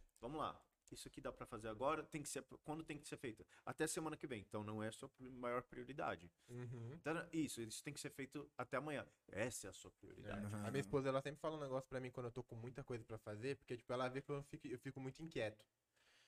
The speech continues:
Speaker 2: E aí, a-, depois, esse ano eu comecei a priorizar exatamente isso. Mano, eu fiz a lista das três, assim.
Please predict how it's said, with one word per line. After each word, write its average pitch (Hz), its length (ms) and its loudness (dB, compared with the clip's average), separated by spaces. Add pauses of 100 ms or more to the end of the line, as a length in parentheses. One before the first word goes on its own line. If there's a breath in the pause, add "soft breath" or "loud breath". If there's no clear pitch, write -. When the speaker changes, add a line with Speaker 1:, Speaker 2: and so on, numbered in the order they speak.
(140 soft breath)
Speaker 2:
E 117 80 6
aí, 127 180 10
a-, 139 200 6
depois, 135 340 4
esse 165 220 8
ano 170 140 6
eu 170 40 2
comecei 165 340 2
a 160 40 -4
priorizar 156 360 6
exatamente 165 440 4
isso. 143 120 -6
Mano, 139 360 4
eu 120 100 4
fiz 143 220 0
a 170 80 10
lista 160 280 4
das 170 280 6
três, 139 340 4
assim. 117 340 -2